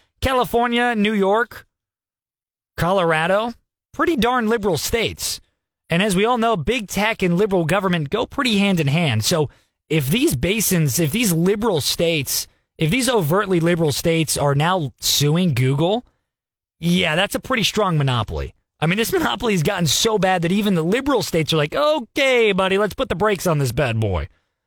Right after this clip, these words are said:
That's how out of control big tech and Google has gotten that liberal states are suing them over it. That's big trouble. That's some big trouble in Little China. But I'll tell you what, good for the liberals,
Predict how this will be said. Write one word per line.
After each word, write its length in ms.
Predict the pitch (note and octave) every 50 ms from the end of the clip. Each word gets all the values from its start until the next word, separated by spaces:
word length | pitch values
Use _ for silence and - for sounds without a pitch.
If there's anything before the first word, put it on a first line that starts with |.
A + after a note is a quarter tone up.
| _ _ -
That's 340 | C3 D3+ E3+ G#3+ G#3+ - -
how 320 | - - F#3 G3 G3 G3 -
out 260 | - E3+ F3 F#3 F#3 F3+
of 180 | F3 C#3+ -
control 960 | - E3+ E3+ D#3 - - - - - F#3 G#3+ A#3+ B3+ A#3 G3 D3 - - _ _ _ _ _ _ _ - -
big 280 | B2+ B2 D#3+ G3 F#3+ D#3
tech 260 | - F#3 F#3 F3+ -
and 140 | D#3+ D3+ C3+
Google 300 | B2+ D3+ D3+ D3 D3 C3+
has 120 | B2+ A#2
gotten 280 | - C#3 C3 B2 A#2+ A#2+
that 180 | B2+ C#3 A#2 B2+
liberal 640 | C3+ C3+ D#3+ F#3+ A#3 G#3 A3+ A#3+ A#3+ A#3 A3+ A3 _
states 540 | _ - - - G3 F#3+ F#3 D#3+ C#3 - - -
are 120 | C#3 C#3 C3+
suing 500 | - - - - A#3 A#3+ C4 A#3+ F#3+ D3+
them 160 | B2+ A2+ G#2
over 320 | G#2 G2 E2+ E2 E2 D2+
it. 100 | C2 B1+ _ _ _ _ _ _ _ _ _ _ _ _ _ _ _ _ _ _ _ _ _ _ _ _ _ _ _ _ _ _ _ _ _ _ -
That's 180 | - - G#3 -
big 200 | - B3+ B3+ F#3
trouble. 380 | - - A#3 G#3 D3 G#2 D2+ - _ _ _ _ _ _ _ _ _ _ _ _ _ _ _ _ _ _ _ _ _ _ _ _ _ _ _ _ _ _ _ -
That's 180 | - E3 F#3 -
some 160 | - A#3 G#3
big 160 | F#3+ G#3 F#3
trouble 300 | - - A3 G#3+ F#3 F#3+
in 100 | F3+ E3
Little 160 | E3+ F3+ E3 C#3+
China. 480 | - - G3+ F3+ E3 C3+ G#2 F2 F#2 -
But 240 | D3 D3 D3 D3+ -
I'll 120 | D3 E3+ F3
tell 140 | - A3+
you 100 | A#3 A3+
what, 260 | G#3 G#3 G#3+ G#3+ G#3 _ _ _ _ _ _ _ _ _ _ _ _ _ _ _ - - D3+
good 220 | D3 G#3 A#3+ G3
for 100 | - B3+
the 80 | A#3 A3
liberals, 680 | F#3+ F3+ F3+ F3 F3 F3+ F#3 F3+ E3+ - - - -